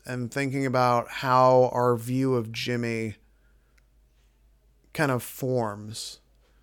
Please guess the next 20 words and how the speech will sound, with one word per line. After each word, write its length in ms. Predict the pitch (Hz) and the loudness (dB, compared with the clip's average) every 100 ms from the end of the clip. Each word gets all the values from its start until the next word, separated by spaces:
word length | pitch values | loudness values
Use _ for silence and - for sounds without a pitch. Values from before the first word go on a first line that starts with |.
| _ _ _ _ _ _ _ _ _ _ _ _ _ _ _ _ _ _ _ _ _ _ _ _ _ - | _ _ _ _ _ _ _ _ _ _ _ _ _ _ _ _ _ _ _ _ _ _ _ _ _ -4
Now 220 | 139 151 | 2 4
that 120 | 156 | 6
we 160 | 143 143 | 4 2
know 320 | 135 131 131 | 2 4 2
that 180 | 127 123 | 2 -2
this 200 | 143 - | -2 -2
is 120 | 123 | -6
probably, 920 | - - 139 135 131 120 123 117 113 | -10 -2 2 4 2 -2 0 0 -2
we've 300 | 113 127 123 | -4 -6 -6
probably 540 | - 135 131 123 123 117 | 2 2 2 0 -2 -2
seen 460 | - 120 113 113 | -4 -4 -6 -6
his 200 | 104 117 | -6 -4
last 380 | 113 110 107 - | 0 0 0 -4
snap. 360 | - 107 92 - _ _ _ _ _ _ _ _ _ _ _ _ _ _ _ _ _ _ _ _ _ _ _ _ | -6 -8 -12 -18 _ _ _ _ _ _ _ _ _ _ _ _ _ _ _ _ _ _ _ _ _ _ _ _
Because, 1000 | 139 131 143 127 123 120 113 104 - - _ _ _ _ _ _ _ _ _ _ | -6 -2 2 4 4 2 -2 -4 -8 -10 _ _ _ _ _ _ _ _ _ _
again, 360 | 135 127 117 107 | -6 -4 -4 -4
statistically, 760 | - 127 131 135 - 113 113 117 | -8 -6 -4 -2 -4 -8 -8 -4
every, 280 | 139 139 | -4 -2
every 300 | 139 156 185 | 0 2 2
statistical 1000 | - 160 143 165 139 165 147 147 143 139 | 2 -2 -2 0 0 0 4 4 4 2